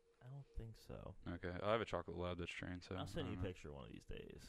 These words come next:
Speaker 2: Yeah.
Speaker 1: Uh, it might be some sort of lab. It's brown.
Speaker 2: Okay. It's, it might be a chocolate lab, then.
Speaker 1: Yeah, but super nice. Um, and, like, literally nicest dog in the world. Like, when I was little,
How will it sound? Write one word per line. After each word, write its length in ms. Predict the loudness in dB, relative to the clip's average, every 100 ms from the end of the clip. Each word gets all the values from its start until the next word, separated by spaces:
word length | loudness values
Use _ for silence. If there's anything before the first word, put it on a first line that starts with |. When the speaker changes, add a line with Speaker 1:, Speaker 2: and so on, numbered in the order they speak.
| -4
Speaker 2:
Yeah. 200 | 2 2
Speaker 1:
Uh, 40 |
it 60 | 2
might 160 | -2
be 80 | -4
some 160 | -6 -8 -4
sort 120 | -4
of 60 |
lab. 240 | -2 -2 -2
It's 120 | -6 -6
brown. 420 | -4 -2 -4 -6 -6 -6 -8 2
Speaker 2:
Okay. 180 | 2 2 -2
It's, 100 | -2
it 140 | 0 2
might 160 | 2
be 60 | 0
a 40 |
chocolate 320 | 0 0 0 0
lab, 200 | 0 0
then. 120 | -4 -8 -18 -6
Speaker 1:
Yeah, 120 | -4
but 100 | -4
super 300 | -4 -4 -4
nice. 520 | -4 -4 -2 -4 -6 -10 -2
Um, 380 | 0 2 0 -2 -6 -10 -4
and, 200 | -2 0
like, 300 | 0 -2 -8 -8
literally 400 | 0 2 4 2
nicest 400 | 2 0 -2 0
dog 180 | 0 2
in 60 |
the 60 | 0
world. 240 | 0 0
Like, 160 | -2 -2
when 180 | -2 2
I 100 | 2
was 180 | 2 0
little, 380 | 0 2 2 0